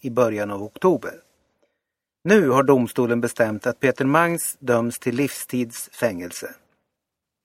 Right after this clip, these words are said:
Experter på psykisk sjukdom har undersökt Mangs. De säger att Peter Mangs är psykiskt frisk och därför kan dömas till fängelse.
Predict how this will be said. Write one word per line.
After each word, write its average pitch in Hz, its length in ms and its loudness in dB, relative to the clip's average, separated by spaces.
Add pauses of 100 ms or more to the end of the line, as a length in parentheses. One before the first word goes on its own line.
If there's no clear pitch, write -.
(880)
Experter 165 640 2
på 139 140 2
psykisk 160 480 0
sjukdom 123 520 2
har 117 60 2
undersökt 120 560 2
Mangs. - 460 -14 (260)
De 139 160 0
säger 139 280 2
att 135 140 2
Peter 135 240 0
Mangs 156 540 0
är 127 340 4
psykiskt 156 540 -4
frisk 131 420 0
och - 120 -4
därför 120 360 2
kan 117 260 0
dömas 104 340 2
till 110 120 -10
fängelse. 117 540 -6